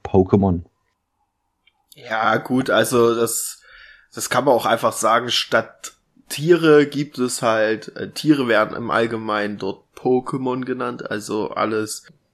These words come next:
Speaker 2: was wir hier halt haben, Hund, Katze, Maus, sind dort halt Pokémon, die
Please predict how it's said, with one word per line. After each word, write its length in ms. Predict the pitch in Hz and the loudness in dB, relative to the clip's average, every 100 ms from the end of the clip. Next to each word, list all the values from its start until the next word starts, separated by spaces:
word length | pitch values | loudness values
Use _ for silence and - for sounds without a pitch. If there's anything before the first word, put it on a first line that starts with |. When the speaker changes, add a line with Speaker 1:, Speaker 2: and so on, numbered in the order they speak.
| - _ | -20 _
Speaker 2:
was 280 | - 123 - | -8 -6 -4
wir 160 | 120 117 | -2 0
hier 200 | 117 113 | 2 2
halt 220 | 107 107 | 2 2
haben, 380 | 120 113 117 113 | 2 0 0 -6
Hund, 240 | 117 113 | -6 -4
Katze, 320 | 113 104 - | -2 -2 -2
Maus, 560 | 110 110 113 120 120 - | -2 4 4 4 0 -10
sind 360 | 117 - 113 113 | -14 -8 -6 -4
dort 180 | 110 - | -4 0
halt 260 | 104 - | -2 -2
Pokémon, 800 | - 131 135 143 135 127 123 131 - _ - - | 0 2 4 2 2 0 0 -6 -12 _ -20 -16
die 460 | - 127 135 139 131 | -10 -6 0 4 4